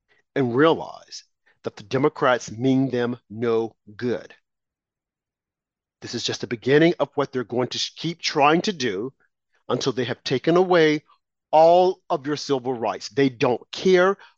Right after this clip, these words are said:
All the rights guaranteed under the Constitution, they want to take them all away. And again, Republicans should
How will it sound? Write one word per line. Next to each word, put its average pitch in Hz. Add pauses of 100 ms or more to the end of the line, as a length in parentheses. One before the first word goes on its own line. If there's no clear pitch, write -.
(140)
All 156
the 190
rights 160
guaranteed 143
under 131
the 127
Constitution, 160 (380)
they 139
want 123 (140)
to 147 (120)
take -
them 127 (140)
all 104
away. 156 (960)
And 123
again, 120
Republicans 131
should 135